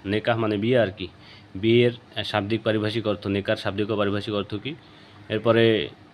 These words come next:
ওমা হুকমুহু ওয়া শর্তুহু ওয়া ইলালুহু, যে নিকাহ মা বিবাহের, আহ, হুকুম কী এবং বিবাহের জন্য শর্ত কী এবং বিবাহের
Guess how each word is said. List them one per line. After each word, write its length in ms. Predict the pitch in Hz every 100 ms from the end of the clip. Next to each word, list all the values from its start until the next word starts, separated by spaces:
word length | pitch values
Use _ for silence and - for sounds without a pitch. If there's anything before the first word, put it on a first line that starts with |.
| -
ওমা 340 | 120 117 117 104
হুকমুহু 500 | 113 117 113 110 110
ওয়া 120 | 104
শর্তুহু 640 | - 107 104 107 107 107 98
ওয়া 460 | 92 92 90 - - -
ইলালুহু, 640 | 101 127 120 107 101 104 110 - - - - -
যে 420 | 98 101 95 90 71 - - - - - - - - - - -
নিকাহ 360 | 120 117 123
মা 140 | 104 95
বিবাহের, 560 | 104 104 123 143 131 - - - -
আহ, 380 | 95 92 87 85
হুকুম 300 | 101 143 147
কী 180 | 135 151
এবং 220 | 120 107
বিবাহের 320 | 104 110 123
জন্য 180 | 120 123
শর্ত 380 | - 110 104 131
কী 120 | 127
এবং 200 | 117 107
বিবাহের 320 | 107 107 135